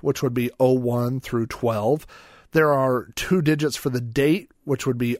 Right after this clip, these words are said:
oh one through thirty-one. And then there are two digits for the year. And the numbers nineteen are written in before those. So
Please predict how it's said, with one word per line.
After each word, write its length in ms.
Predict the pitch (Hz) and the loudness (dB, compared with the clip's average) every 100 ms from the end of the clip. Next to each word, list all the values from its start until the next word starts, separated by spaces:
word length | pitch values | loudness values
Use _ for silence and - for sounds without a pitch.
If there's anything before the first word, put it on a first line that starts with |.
| - | 0
oh 140 | 127 | 2
one 480 | 127 120 120 123 120 | 2 0 -2 -4 -6
through 380 | - 127 117 110 | -4 -2 -2 -4
thirty-one. 840 | - 131 127 117 110 104 107 127 - - - - - | -2 0 2 0 -2 -4 -6 -10 -14 -20 -20 -20 -6
And 140 | 156 240 | -2 0
then 120 | 349 | 0
there 140 | 320 | 2
are 140 | 285 285 | 2 0
two 320 | - 233 262 | 0 2 2
digits 560 | 180 147 147 175 - | 2 2 2 0 -4
for 220 | - 190 190 | -4 -2 2
the 140 | 180 | 0
year. 520 | 147 196 233 92 - - - - _ | 2 2 2 2 -6 -18 -20 -20 _
And 440 | 147 143 135 139 135 - | 0 0 0 -2 -4 -6
the 560 | 131 131 131 123 123 135 | 0 2 4 2 0 0
numbers 420 | 165 185 151 139 | 0 0 -2 -2
nineteen 1000 | 143 160 180 127 - 196 196 160 147 139 | -2 0 0 -4 -6 -2 0 0 -2 -2
are 260 | 139 143 | 0 2
written 340 | 143 175 147 151 | 4 2 2 0
in 220 | 165 151 | 0 0
before 580 | 147 - - 226 247 170 | -2 -4 0 4 4 2
those. 380 | 82 50 98 | -2 -14 -10
So 420 | - 143 123 120 | -2 0 2 0